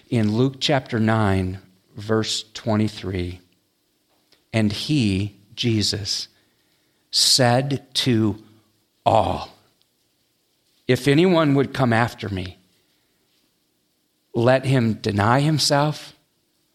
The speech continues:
Secondly, "take up his cross," not just one time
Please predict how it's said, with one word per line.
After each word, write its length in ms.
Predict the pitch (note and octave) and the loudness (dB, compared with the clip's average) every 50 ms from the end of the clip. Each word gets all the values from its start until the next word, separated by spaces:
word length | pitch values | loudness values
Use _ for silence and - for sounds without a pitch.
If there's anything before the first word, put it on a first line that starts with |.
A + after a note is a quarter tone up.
| _ _ _ _ _ _ _ _ _ _ _ _ _ _ _ _ _ _ _ _ _ _ _ - | _ _ _ _ _ _ _ _ _ _ _ _ _ _ _ _ _ _ _ _ _ _ _ -10
Secondly, 600 | - - A2 - - A#2 B2+ C3+ C#3+ D#3+ - - - - _ _ _ _ _ _ _ _ _ _ _ _ | -6 -6 -4 -2 -2 0 0 0 0 -2 -2 -6 -14 -20 _ _ _ _ _ _ _ _ _ _ _ _
"take 260 | - - C3+ B2+ - D3 | -2 0 0 0 2 0
up 160 | C3 - - | 0 0 0
his 140 | C3 - - | -2 -2 -2
cross," 680 | - - - C3+ B2+ C#3 D3+ E3+ E3 - - - - - _ _ _ _ _ _ _ _ _ _ _ _ _ _ _ _ - | -2 0 4 4 6 6 4 4 2 0 -2 -2 -4 -6 _ _ _ _ _ _ _ _ _ _ _ _ _ _ _ _ -8
not 100 | A#2 - | -6 -2
just 180 | - D3 - | -2 -2 0
one 200 | C3+ C#3+ C#3+ D3+ | 2 2 2 0
time 360 | - G#2+ G#2+ G2+ G2+ G#2 A2+ | 0 -2 -2 -2 -2 -2 -6